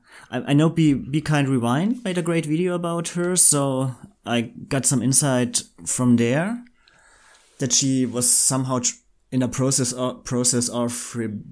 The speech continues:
rehabilitating herself. And yeah, I mean, the, the funny thing is that we talk about this Best Actress race and how amazing all these performances are, and this is maybe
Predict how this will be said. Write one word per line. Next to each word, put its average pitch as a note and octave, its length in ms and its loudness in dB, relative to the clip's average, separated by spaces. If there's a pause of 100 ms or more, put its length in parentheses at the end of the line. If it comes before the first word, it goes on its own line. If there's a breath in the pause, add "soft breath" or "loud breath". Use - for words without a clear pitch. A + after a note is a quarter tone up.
(180)
rehabilitating A#2+ 1160 -2
herself. F3 760 0 (1700 soft breath)
And C#3 680 4 (280)
yeah, A#2 340 -2
I - 40 0
mean, C#3 160 4
the, C3+ 140 -4 (200)
the A#2+ 100 -8
funny F3+ 220 0
thing F#3 240 -2
is E3 140 -2
that C#3+ 160 -4 (680)
we C3 100 -2
talk D3 260 -2
about C#3 220 -2
this C3+ 120 -6
Best A#2+ 220 -6
Actress D3+ 320 -6
race D3+ 260 -4
and B2+ 140 -4
how B2+ 160 -4
amazing B2 400 -2
all B2 160 -2
these A2+ 200 -4
performances D3+ 560 0
are, C3+ 260 0
and B2+ 100 0
this A2+ 140 -4
is A#2+ 240 -4
maybe A#2 540 0